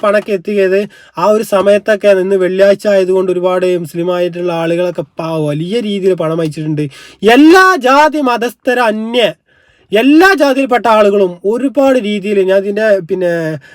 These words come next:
ഏ, ഇതൊക്കെ ഹിസ്റ്ററി ഒക്കെ എടുത്ത് നോക്കിയിരുന്നു, ഒരുപാട് ആളുകൾ അഞ്ചും പത്തും നൂറും ആയിരം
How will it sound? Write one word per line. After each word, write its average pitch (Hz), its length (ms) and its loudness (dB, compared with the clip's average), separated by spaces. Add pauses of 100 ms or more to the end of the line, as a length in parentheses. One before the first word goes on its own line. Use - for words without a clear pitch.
(160)
ഏ, 175 40 -4 (260)
ഇതൊക്കെ 196 280 0
ഹിസ്റ്ററി 214 280 -2
ഒക്കെ 214 120 -4
എടുത്ത് 175 200 -8
നോക്കിയിരുന്നു, 160 400 -4
ഒരുപാട് 277 400 4
ആളുകൾ 170 240 2 (100)
അഞ്ചും 175 400 0 (140)
പത്തും 165 480 -2
നൂറും 175 360 0 (120)
ആയിരം 165 280 0